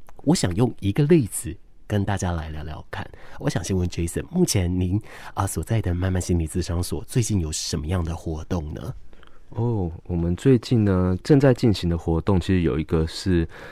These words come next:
Speaker 2: 网络的线上的团体。好，那这个团体它其实主要是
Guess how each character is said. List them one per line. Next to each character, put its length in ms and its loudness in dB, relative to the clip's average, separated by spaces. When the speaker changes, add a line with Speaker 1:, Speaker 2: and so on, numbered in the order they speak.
Speaker 2:
网 200 2
络 260 4
的 140 -4
线 300 6
上 340 4
的 320 -6
团 260 0
体。 160 -4
好， 100 -4
那 140 4
这 120 6
个 40 4
团 240 4
体 120 2
它 140 0
其 220 0
实 160 4
主 160 -2
要 240 4
是 360 0